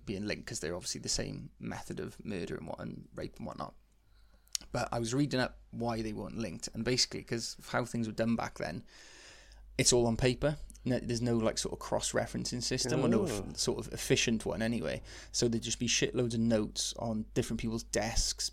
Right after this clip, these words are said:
Speaker 1: pieces of paper being passed here, there, and everywhere between different offices and things like that. Some bits go missing, they get lost, or they're just not followed up on. Um,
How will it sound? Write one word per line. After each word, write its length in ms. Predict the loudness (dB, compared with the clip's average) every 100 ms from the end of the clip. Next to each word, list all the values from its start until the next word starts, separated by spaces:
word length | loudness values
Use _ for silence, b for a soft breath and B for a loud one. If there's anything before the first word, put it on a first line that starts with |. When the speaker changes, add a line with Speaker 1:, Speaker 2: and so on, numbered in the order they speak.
| -4
Speaker 1:
pieces 320 | -2 0 -2
of 80 | 0
paper 340 | 2 2 0
being 220 | 0 0
passed 380 | 0 -2 -4 0
here, 180 | 2 4
there, 140 | 4
and 100 | 2
everywhere 320 | 0 0 0 0
between 220 | 0 -2
different 240 | -2 -4
offices 520 | -2 -2 -2 0 0 -2
and 80 | -2
things 180 | -2
like 100 | -2 -2
that. 220 | -4 -6 B B B
Some 220 | 2 4
bits 180 | 2 2
go 140 | 0
missing, 500 | 2 4 4 4 4
they 80 | 2
get 160 | 0 4
lost, 540 | 6 6 4 -2 -4 B B B B 0
or 160 | 2
they're 80 | 4
just 180 | 2 2
not 160 | 0 2
followed 340 | 4 4 4
up 200 | 2 4
on. 260 | 4 4 0 B B B B B 4
Um, 420 | 6 6 4 2